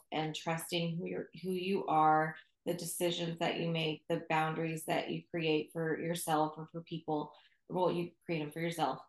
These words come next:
Um, but I think that that self-worth, like, knowing that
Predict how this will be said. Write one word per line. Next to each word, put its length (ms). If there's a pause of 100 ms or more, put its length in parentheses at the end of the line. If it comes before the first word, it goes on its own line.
(360)
Um, 420 (280)
but 380 (680)
I 260
think 440
that 320 (240)
that 340
self-worth, 760 (600)
like, 200 (640)
knowing 680
that 480